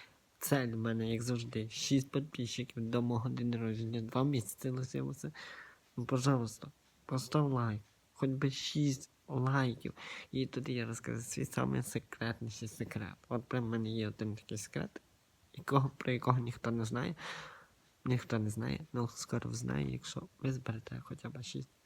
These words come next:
лайків. А також, блін, підписуйся на Instagram. Я тут розкажу, з ким я йду, з ким я і що происходить в моїй житті. Ребята,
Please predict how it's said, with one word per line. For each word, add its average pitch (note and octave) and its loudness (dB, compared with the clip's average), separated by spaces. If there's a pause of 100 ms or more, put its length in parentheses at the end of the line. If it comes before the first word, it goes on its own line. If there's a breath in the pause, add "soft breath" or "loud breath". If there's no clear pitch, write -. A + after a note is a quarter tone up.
лайків. A2 -6 (500 soft breath)
А C#3+ -4
також, C3 0 (100)
блін, A#2+ 4
підписуйся D3 -2
на C3 4
Instagram. B2+ 0 (380 loud breath)
Я D3 6
тут B2+ -4
розкажу, B2 -4
з - -16
ким C#3+ 2
я B2+ 0
йду, A2+ 0
з A#2 -8
ким C3+ 2
я B2+ 2
і - -4
що - 4
происходить - -4
в A2 -2
моїй A2 0
житті. A2 -6 (1700 loud breath)
Ребята, C3+ 4